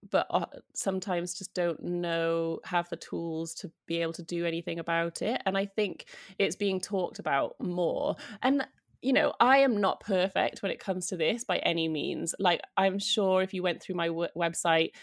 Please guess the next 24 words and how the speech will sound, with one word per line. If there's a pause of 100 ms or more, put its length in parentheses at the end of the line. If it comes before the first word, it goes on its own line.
(260)
there's, (280)
I,
I
don't
know,
I
might
have
put
in
a
bit
of
text
that
doesn't
have
high
enough
contrast,
but
I
think
it's,